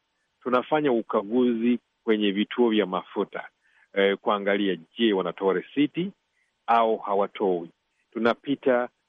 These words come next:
kuangalia, na tukiangalia pale kama wanatoa receipt, hatuna tatizo.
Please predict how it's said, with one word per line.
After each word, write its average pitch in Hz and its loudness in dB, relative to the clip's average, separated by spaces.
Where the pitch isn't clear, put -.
kuangalia, 101 0
na 107 0
tukiangalia 156 0
pale 127 0
kama 160 0
wanatoa 123 0
receipt, 160 0
hatuna 120 0
tatizo. 92 -8